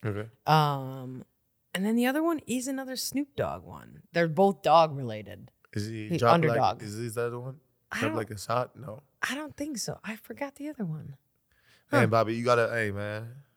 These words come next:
Speaker 2: He just keeps going crazy, so that's, I just play both of 'em
Speaker 1: Bro,
Speaker 2: all the time.
Speaker 1: he's going insane. First of all, let me, let me put this, uh, this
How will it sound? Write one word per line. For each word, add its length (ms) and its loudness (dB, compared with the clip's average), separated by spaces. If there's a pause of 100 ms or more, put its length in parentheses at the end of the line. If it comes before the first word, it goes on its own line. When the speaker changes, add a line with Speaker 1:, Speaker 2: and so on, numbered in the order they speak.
(280)
Speaker 2:
He 160 6
just 160 4
keeps 140 -2
going 240 2
crazy, 400 2
so 160 -2
that's, 240 -4
I 120 4
just 180 -4
play 120 -2
both 280 -4
of 80 -14
'em 60 -10
Speaker 1:
Bro, 140 0
Speaker 2:
all 60 0
the 100 2
time. 100 2
Speaker 1:
he's 280 -6
going 300 -8
insane. 320 -4
First 220 2
of 120 0
all, 160 4 (880)
let 100 6
me, 220 2
let 100 -6
me 140 -6
put 200 -6
this, 220 -4
uh, 160 -8 (160)
this 540 -8